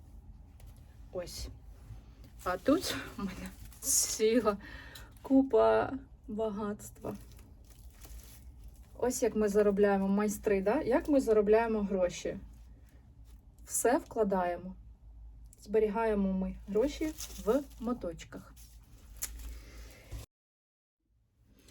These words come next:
А ще ви, е, ви зрозуміли, чому я вибрала ось цю породу собачки?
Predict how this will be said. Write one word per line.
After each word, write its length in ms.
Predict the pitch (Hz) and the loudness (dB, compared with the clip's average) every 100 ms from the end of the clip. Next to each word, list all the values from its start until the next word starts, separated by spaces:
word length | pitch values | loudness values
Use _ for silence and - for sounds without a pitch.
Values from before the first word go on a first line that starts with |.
| - - - - - _ - - - - | -20 -20 -20 -20 -20 _ -20 -20 -20 -12
А 120 | 208 | -8
ще 200 | - 466 | -2 6
ви, 220 | 440 - | 6 6
е, 320 | - 427 427 427 - - - - | 2 0 2 0 -4 -20 -20 -16
ви 140 | 254 233 | -8 -6
зрозуміли, 640 | 233 240 226 240 302 285 | -4 -2 4 6 6 4
чому 460 | 269 233 233 359 - - | 0 0 2 2 0 -4
я 200 | 220 220 | -2 0
вибрала 480 | 214 233 233 226 208 - | 0 0 0 2 0 2
ось 360 | 214 214 - | 0 -2 -8
цю 260 | - - 208 | -8 -4 0
породу 460 | 214 202 185 190 | 2 4 2 0
собачки? 760 | 202 - 196 185 185 - - 339 | -2 -2 0 -2 -4 -6 -6 -6